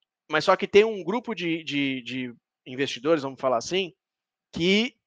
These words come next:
mesmo vezes dez, eles ainda estão satisfeitos. Então, por isso que mais pra frente vai surgir a três e a quatro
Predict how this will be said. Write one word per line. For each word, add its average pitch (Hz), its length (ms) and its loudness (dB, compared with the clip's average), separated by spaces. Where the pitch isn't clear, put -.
mesmo 220 520 2
vezes 160 360 0
dez, 156 380 6
eles 151 220 -4
ainda 156 180 -2
estão 156 280 -8
satisfeitos. 139 800 -6
Então, 139 300 -6
por 139 160 -8
isso 147 180 -8
que - 80 -12
mais 147 240 -4
pra 139 160 -8
frente 139 280 -10
vai 147 120 -2
surgir 131 400 -8
a 139 80 0
três 131 300 -6
e 147 40 -2
a 160 60 2
quatro 147 340 2